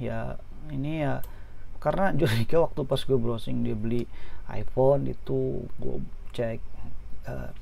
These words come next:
Smart T V, eh tiba-tiba waktu pas <laughs> browsing gue buka, eh, apa namanya, news, eh, berita, maksudnya berita, buka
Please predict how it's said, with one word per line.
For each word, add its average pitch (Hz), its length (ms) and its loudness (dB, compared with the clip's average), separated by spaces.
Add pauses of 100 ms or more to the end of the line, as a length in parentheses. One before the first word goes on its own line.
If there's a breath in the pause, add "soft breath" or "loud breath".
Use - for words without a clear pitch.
(220)
Smart - 320 -2
T 135 160 0
V, 165 480 2
eh - 160 0
tiba-tiba 190 400 2
waktu - 80 2
pas - 220 2
<laughs> - 20 2
browsing 190 480 6
gue 170 160 2
buka, 143 400 0 (480 loud breath)
eh, 127 480 2 (760)
apa 151 280 0
namanya, 160 560 0 (720 loud breath)
news, 151 400 2 (400)
eh, 143 240 2
berita, 135 560 2
maksudnya 147 240 2
berita, 135 760 4 (520 loud breath)
buka 131 400 0